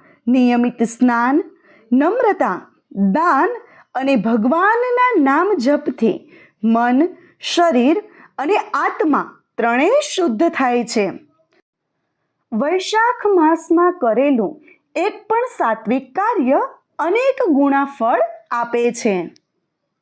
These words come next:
વૈશાખ મહિનામાં જો તમારાથી બની શકે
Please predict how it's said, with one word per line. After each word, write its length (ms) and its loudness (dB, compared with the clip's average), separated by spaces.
વૈશાખ 600 -4
મહિનામાં 760 0
જો 160 0
તમારાથી 640 2
બની 340 2
શકે 360 0